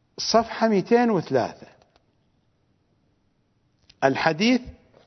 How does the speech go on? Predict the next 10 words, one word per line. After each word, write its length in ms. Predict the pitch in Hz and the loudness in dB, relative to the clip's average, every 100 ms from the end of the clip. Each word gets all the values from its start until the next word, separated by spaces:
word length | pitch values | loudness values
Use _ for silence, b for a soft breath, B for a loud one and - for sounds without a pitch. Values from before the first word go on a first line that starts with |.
| _ | _
الثلاثمية 1080 | 156 - 156 147 160 175 214 220 220 233 269 - - _ _ _ - | -2 0 0 0 0 2 4 4 2 0 -4 -12 -20 _ _ _ -8
واثنين 460 | 123 139 175 214 | -6 0 2 2
وستين، 640 | 208 170 147 - 131 92 73 _ _ _ _ _ _ _ _ _ _ _ _ _ _ _ _ | 0 -2 -6 -6 -8 -8 -10 _ _ _ _ _ _ _ _ _ _ _ _ _ _ _ _
بسنده، 800 | 104 160 214 226 240 151 90 82 - _ - | -4 0 2 2 2 -2 -8 -14 -18 _ -10
بسند 440 | 123 180 190 175 | -4 0 2 4
الكليني 760 | 151 - 131 131 127 165 151 - - _ _ _ _ _ _ _ _ _ _ _ _ _ _ _ - | 2 -2 2 2 4 4 2 -2 -18 _ _ _ _ _ _ _ _ _ _ _ _ _ _ _ -8
رضوان 420 | 123 143 147 147 | -4 2 4 4
الله 320 | 175 165 135 123 | 4 4 4 2
تعالى 440 | 139 131 147 139 | 2 4 4 2
عليه، 760 | 123 113 139 185 196 - - | 2 2 2 2 0 -6 -18